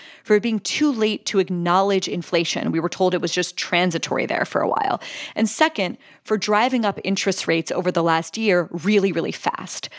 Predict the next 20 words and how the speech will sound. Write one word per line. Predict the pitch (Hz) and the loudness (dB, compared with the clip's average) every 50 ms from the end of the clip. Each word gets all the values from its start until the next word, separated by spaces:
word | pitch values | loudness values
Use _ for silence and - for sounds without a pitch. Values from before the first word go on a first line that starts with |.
| - - - _ | -20 -20 -20 _
How | - - 240 262 311 | -2 2 2 2 4
much | 339 285 262 240 - | 4 2 0 0 -2
of | - 185 156 | -4 -2 0
what | 180 175 - | 0 0 0
we | 185 | -2
just | 165 - 165 160 - | -2 -2 -2 -4 -2
witnessed | - 175 - - 262 285 196 - - - - | -2 0 2 4 4 4 4 0 -4 -8 -6
was | - 175 190 175 - | 0 0 0 2 2
the | 208 | 2
result | 180 190 180 156 196 185 202 208 196 - - | 2 2 2 2 2 2 2 2 0 -2 0
of | - 185 170 156 | 0 0 0 0
these | 175 180 185 190 180 - | 0 0 0 0 0 -2
two | - - - 202 185 180 175 170 165 | -4 -2 0 2 4 4 4 4 2
decisions | - - 165 - - 180 160 170 160 156 | 2 -2 0 0 0 2 2 2 0 0
on | 165 147 | 0 -2
the | 147 | -2
part | - - - - | -2 -2 -2 -2
of | - | -2
the | - | -4
Fed? | - - - - - - - | -4 -4 -4 -4 -4 -6 -8